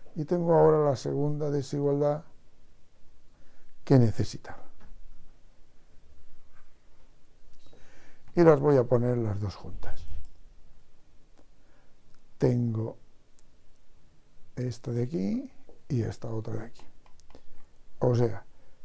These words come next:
logaritmo neperiano de uno más x menor o igual, mayor o igual, perdón, que x partido x más uno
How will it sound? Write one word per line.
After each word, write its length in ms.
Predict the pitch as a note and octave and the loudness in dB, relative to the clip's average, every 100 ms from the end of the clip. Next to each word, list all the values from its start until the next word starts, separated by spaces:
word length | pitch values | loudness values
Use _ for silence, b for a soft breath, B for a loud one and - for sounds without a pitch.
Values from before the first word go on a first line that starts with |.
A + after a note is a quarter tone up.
| - | -2
logaritmo 720 | C3+ B2+ B2+ B2+ C#3+ C#3+ C#3+ | 2 2 4 2 2 0 0
neperiano 640 | C#3 C#3 C#3+ E3 D#3+ B2 | 0 0 -2 0 2 2
de 180 | A2 A2 | 2 0
uno 320 | A2+ A#2+ B2+ | 0 2 2
más 300 | B2+ C3+ B2+ | 2 0 0
x 640 | D#3+ D#3 - D#3+ F#3 F#3 - - b b b - | -2 -4 -6 -6 -4 -6 -2 0 b b b -2
menor 300 | B2+ B2+ A#2 | 0 2 2
o 40 | |
igual, 560 | A#2+ B2+ C#3 D3+ D#3 D#3 | 0 0 -2 -2 -4 -2
mayor 260 | C#3 B2+ C#3 | 2 6 6
o 20 | |
igual, 220 | C#3 D3+ | 6 4
perdón, 300 | D#3 C#3 E3+ | 4 0 0
que 140 | C3 C3+ | 2 2
x 220 | C#3 C#3 | 2 0
partido 420 | - B2 - C3 | 0 0 4 10
x 260 | C3 - C3 | 10 10 6
más 260 | C3+ C#3 - | 8 8 6
uno 380 | E3+ E3 A3 | -2 0 0